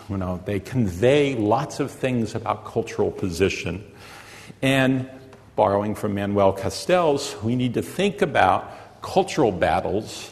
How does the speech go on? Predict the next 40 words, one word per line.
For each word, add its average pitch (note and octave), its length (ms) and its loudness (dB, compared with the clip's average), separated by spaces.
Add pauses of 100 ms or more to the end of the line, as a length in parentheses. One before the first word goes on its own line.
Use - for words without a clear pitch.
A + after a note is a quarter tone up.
as, G#2+ 180 -4
in D3 100 0
fact, - 320 2
the C#3 80 0
political - 460 -2
struggles F#2 600 -2
of F#2 100 0
the F2+ 120 -2
information F2 680 -4
age. D2 420 -4
And F2 80 -6
that's G2+ 200 -6
what A2+ 120 -6
we're G#2 100 0
gonna F2 180 0
try F2+ 260 2
to E2+ 100 2
do. D2+ 280 0 (540)
So - 160 6
what G#2+ 200 2
we're C#3+ 100 2
gonna A#2+ 140 0
do F#3+ 380 6
is C#3+ 260 2 (320)
go B2 180 4
through B2 260 0
a G#2+ 40 2
process C#3+ 960 2
of G#2 140 -2
identifying C3 720 2
keywords C#3+ 680 -2
to B2 120 4
a G#2 40 6
vocabulary. F#2+ 1000 2 (720)
We're A#2 100 -2
gonna A2 160 2
mine A2 500 6
the G#2+ 100 4
text - 680 -2
to G#2 120 -8